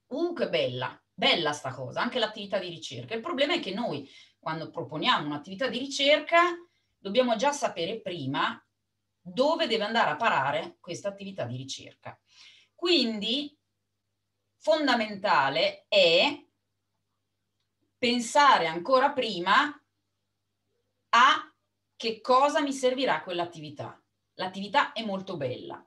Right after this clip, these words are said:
d'accordo. Abbiamo fatto una ricerca e io ho gli strumenti per poter fare questa ricerca. Ma l'attività che io farò, a che cosa deve portare?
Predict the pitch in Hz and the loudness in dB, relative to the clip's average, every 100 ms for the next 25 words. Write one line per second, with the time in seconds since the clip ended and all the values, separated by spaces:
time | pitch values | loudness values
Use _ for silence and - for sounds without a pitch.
0 | _ _ - 143 - - - - 120 - | _ _ -10 -10 -8 -12 -12 -14 -18 -20
1 | _ _ _ _ 143 160 - 202 240 233 | _ _ _ _ -6 -6 0 2 2 0
2 | 220 175 165 - 208 262 269 285 285 175 | -4 -4 -4 -6 -2 -2 2 0 2 -2
3 | 208 233 202 220 233 - 185 220 - 233 | 0 4 6 6 4 -4 -10 -10 -8 -8
4 | 202 226 262 269 190 190 170 185 - 170 | -4 -2 -4 -6 -8 -10 -10 -8 -2 0
5 | 208 175 156 190 185 - 123 - _ - | -2 -8 -8 -6 -8 -10 -12 -16 _ -20
6 | _ _ _ _ _ _ _ _ _ _ | _ _ _ _ _ _ _ _ _ _
7 | _ - 185 202 208 254 262 285 339 330 | _ -6 0 0 0 -2 0 2 2 0
8 | 220 202 - 151 139 123 - _ _ _ | -4 -6 -4 -2 -2 -4 -8 _ _ _
9 | _ _ _ _ _ _ _ _ - 190 | _ _ _ _ _ _ _ _ -4 -4
10 | 233 226 302 349 - 175 196 185 - 127 | -4 2 4 6 4 0 -2 -4 -6 -12
11 | - 151 196 277 294 | -2 0 2 0 -2